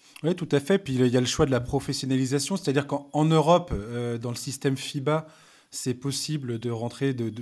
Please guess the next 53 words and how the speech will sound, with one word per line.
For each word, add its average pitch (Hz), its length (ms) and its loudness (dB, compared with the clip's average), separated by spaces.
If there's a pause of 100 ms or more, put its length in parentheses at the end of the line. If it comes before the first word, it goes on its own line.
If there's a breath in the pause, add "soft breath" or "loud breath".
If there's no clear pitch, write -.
devenir 131 360 -2
professionnel, 131 800 -4 (100)
euh, 101 300 -18 (1200)
assez 107 260 -6
jeune. 165 260 2
Enfin, - 220 -6
tu - 160 -14
peux 117 140 -10
rentrer 110 260 -8
dans 117 120 -4
la 107 100 -8
ligue, 123 260 -4
euh, 104 400 -10
à 104 60 -14
quinze, 123 260 -8
à 113 60 -10
quinze, 131 300 -4
seize 113 280 -8
ans, 139 100 -4
dix-sept 113 360 -10
ans, 156 160 -4 (680 loud breath)
peu 123 100 -4
importe. 123 380 0
Mais 123 100 0
en 110 80 -2
tout 123 120 -8
cas, 156 120 2
tu 156 140 -6
peux 123 140 -4
être 120 140 -6
passé 123 220 -4
professionnel 127 520 -4
très 131 180 -4
rapidement, 127 580 0
et - 80 -2
tout - 200 -4
en - 40 -2
continuant 131 380 -2
tes 123 220 -4
études. 151 240 -2
Il - 20 2
y 131 40 4
a - 20 6
des 117 160 -4
structures - 560 -8
qui 135 80 -12
sont - 160 -10
très, - 240 -6
très - 160 -8
bien 110 180 -8
faites - 300 -12
pour - 180 -14
ça. 185 240 0